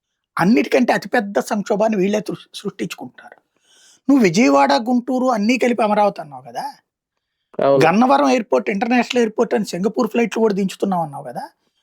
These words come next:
Speaker 1: ఇదివరకు
Speaker 2: ఉమ్.
Speaker 1: శ్రీలంక అటుటికి కూడా ఉన్నాయి కదా ఫ్లైట్లు.
Speaker 2: అవును. ఉమ్.
Speaker 1: తగ్గించారు, ఇప్పుడు పెంచుదాం అన్నావు. నువ్వు కావాలంటే దుబాయ్కి
Speaker 2: ఉమ్.
Speaker 1: పెట్టు. దుబాయ్కి ఫ్లైట్
Speaker 2: ఉమ్.
Speaker 1: లేవు మనకి. ఇక్కడి నుంచి బోల్డ్
Speaker 2: ఉమ్.
Speaker 1: అంతమంది దుబాయ్ పోతున్నారు,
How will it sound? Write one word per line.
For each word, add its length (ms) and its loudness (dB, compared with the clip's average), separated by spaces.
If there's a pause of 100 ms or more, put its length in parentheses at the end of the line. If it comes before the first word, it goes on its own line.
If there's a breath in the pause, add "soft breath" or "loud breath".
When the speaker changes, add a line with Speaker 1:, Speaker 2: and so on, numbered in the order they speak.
(280)
Speaker 1:
ఇదివరకు 300 4
Speaker 2:
ఉమ్. 80 -12
Speaker 1:
శ్రీలంక 380 2
అటుటికి 320 -2
కూడా 180 2
ఉన్నాయి 240 2
కదా 120 -2
ఫ్లైట్లు. 460 -12 (420)
Speaker 2:
అవును. 240 4
ఉమ్. 200 0
Speaker 1:
తగ్గించారు, 520 4
ఇప్పుడు 180 -2
పెంచుదాం 420 2
అన్నావు. 260 -4
నువ్వు 160 -4
కావాలంటే 320 2
దుబాయ్కి 340 0
Speaker 2:
ఉమ్. 60 4
Speaker 1:
పెట్టు. 200 -2 (540)
దుబాయ్కి 300 4
ఫ్లైట్ 220 2
Speaker 2:
ఉమ్. 120 4
Speaker 1:
లేవు 140 4
మనకి. 300 -4 (260)
ఇక్కడి 200 0
నుంచి 140 4
బోల్డ్ 240 6
Speaker 2:
ఉమ్. 60 4
Speaker 1:
అంతమంది 220 0
దుబాయ్ 260 2
పోతున్నారు, 460 -4